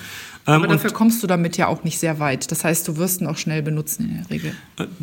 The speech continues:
Speaker 1: das ist halt die
Speaker 2: Mhm.
Speaker 1: Frage, weil du musst dann, wenn, wenn er tatsächlich, wenn er offen ist, äh, recht schnell altert und dann würde ich ihm trotzdem mit Sicherheit noch eine Woche oder zwei
Speaker 2: Ja,
Speaker 1: geben.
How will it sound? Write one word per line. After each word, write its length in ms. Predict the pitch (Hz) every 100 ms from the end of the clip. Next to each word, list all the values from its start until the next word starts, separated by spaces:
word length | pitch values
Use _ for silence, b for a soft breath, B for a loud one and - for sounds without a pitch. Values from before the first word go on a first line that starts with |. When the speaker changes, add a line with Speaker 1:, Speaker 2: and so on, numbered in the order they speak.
| 151
Speaker 1:
das 140 | 151
ist 120 | 160 156
halt 140 | 151
die 60 | 143
Speaker 2:
Mhm. 100 | 196
Speaker 1:
Frage, 320 | 147 139 120
weil 140 | 120
du 60 | 127
musst 280 | 135 170 -
dann, 260 | 147 139
wenn, 200 | 127 127
wenn 140 | 123 135
er 80 | 135
tatsächlich, 580 | 123 - 131 160 147
wenn 140 | 135 120
er 100 | 113
offen 240 | 117 170
ist, 300 | 151 135 -
äh, 100 | 147
recht 340 | 127 117 123 -
schnell 200 | 127 113
altert 400 | - 127 160 143
und 160 | 120
dann 160 | 120 117
würde 160 | 127 120
ich 60 |
ihm 80 | 117
trotzdem 320 | 104 110 139
mit 100 | 117
Sicherheit 320 | 107 117 131
noch 120 | 117 117
eine 160 | 107
Woche 200 | 98 -
oder 220 | 131 113
zwei 220 | 110 104 107
Speaker 2:
Ja, 160 | 95
Speaker 1:
geben. 180 | 120 156